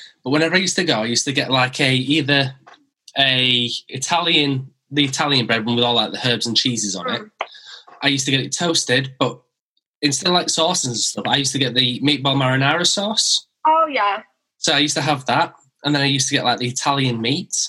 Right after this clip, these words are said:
Speaker 1: and then, like, loads of cheese on top of it, have that toasted with some, like, gherkins and a bit of sweet corn, a bit of pepper, and
Speaker 2: Yeah.
Speaker 1: then it'd be like a pizza.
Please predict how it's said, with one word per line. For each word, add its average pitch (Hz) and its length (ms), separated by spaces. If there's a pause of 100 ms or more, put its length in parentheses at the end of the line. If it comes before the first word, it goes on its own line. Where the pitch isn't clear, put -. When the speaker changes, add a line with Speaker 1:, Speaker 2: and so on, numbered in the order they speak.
(400)
Speaker 1:
and 127 160
then, 117 240
like, 120 260
loads 131 300
of 131 60
cheese 120 240
on 120 60
top 127 200
of - 160
it, 110 100
have 160 200
that - 180
toasted - 580 (580)
with 139 360
some, - 320
like, 120 240
gherkins 113 480
and 117 140
a - 20
bit 127 220
of 123 80
sweet 107 340
corn, 113 240
a 110 60
bit 131 180
of 131 80
pepper, 107 380 (680)
and 131 120
Speaker 2:
Yeah. 165 60
Speaker 1:
then 160 120
it'd 131 140
be 175 120
like 165 220
a - 40
pizza. 180 580